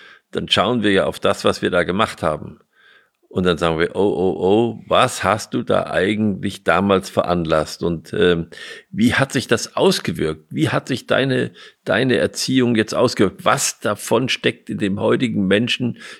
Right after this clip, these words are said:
den du jetzt erlebst, drin?“ Und da muss man wissen, dass natürlich sehr viele Einflüsse da sind, aber dieser Einfluss, den suchen wir natürlich dann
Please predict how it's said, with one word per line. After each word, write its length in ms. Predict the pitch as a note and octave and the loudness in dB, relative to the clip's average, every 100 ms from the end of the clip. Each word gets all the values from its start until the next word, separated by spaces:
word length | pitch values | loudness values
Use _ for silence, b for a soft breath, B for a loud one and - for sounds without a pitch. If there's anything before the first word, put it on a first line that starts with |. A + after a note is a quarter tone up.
| - | -2
den 160 | - G#2+ | -2 0
du 80 | |
jetzt 260 | G#2+ A2 - | 0 0 0
erlebst, 640 | G2 F#2+ G2 - - - | 0 2 0 -4 -16 -12
drin?“ 460 | - D3+ G#2 D#2+ - _ _ - B B B B B _ _ _ _ _ _ _ _ _ - | 0 2 2 0 -8 _ _ -20 B B B B B _ _ _ _ _ _ _ _ _ 0
Und 160 | A#2 | 4
da 20 | |
muss 220 | A#2+ A#2+ A#2+ | 4 4 4
man 260 | A2 G#2 | 4 4
wissen, 240 | A2+ - G#2+ | 2 0 0
dass 160 | - | 0
natürlich 340 | G#2 - G2+ - | 0 0 -2 2
sehr 200 | - - | 2 2
viele 420 | - C#3 B2 - | 0 2 2 2
Einflüsse 480 | G#2 B2 A2 G2+ - | 0 0 -2 -4 0
da 240 | F2+ G2+ | 0 0
sind, 240 | C#3+ C3 | -4 -6
aber 220 | - G2 A#2 | -2 0 2
dieser 400 | G#2+ A2 - - | 2 2 2 2
Einfluss, 420 | G#2 G#2+ B2+ - | 0 2 0 2
den 160 | A2+ | 0
suchen 460 | F#2+ - G3 - F#2+ | 0 0 0 0 2
wir 80 | E2+ | 2
natürlich 480 | D#2 - F2 F2 - | 2 0 -4 -2 -4
dann 320 | E2+ G2+ | -2 -4